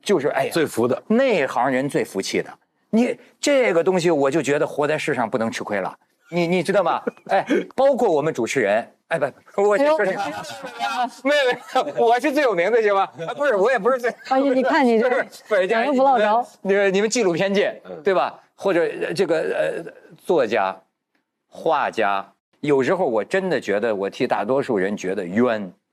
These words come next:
Speaker 1: 但是没有办法，我们是知识不对等，信息不对等，我们就是不了解。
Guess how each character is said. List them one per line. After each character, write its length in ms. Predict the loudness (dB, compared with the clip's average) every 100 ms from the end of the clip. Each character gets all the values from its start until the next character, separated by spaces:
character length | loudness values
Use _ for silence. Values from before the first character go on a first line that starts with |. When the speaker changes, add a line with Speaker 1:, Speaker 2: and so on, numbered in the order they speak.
| _ _ _
Speaker 1:
但 160 | -4 -2
是 60 |
没 100 | 0
有 100 | 0
办 220 | 0 -2
法， 180 | -4 -8 -4
我 100 | -2
们 140 | -2
是 160 | -4 -4
知 160 | -2
识 100 | -2
不 100 | -2
对 140 | -2 -2
等， 160 | -4 -8 _
信 180 | -8 -6
息 120 | -6
不 120 | -6 -2
对 100 | -2
等， 140 | -4 -4
我 120 | -2
们 80 | 0
就 140 | 0
是 80 | 0
不 140 | 0
了 200 | 2 2
解。 220 | 0 -6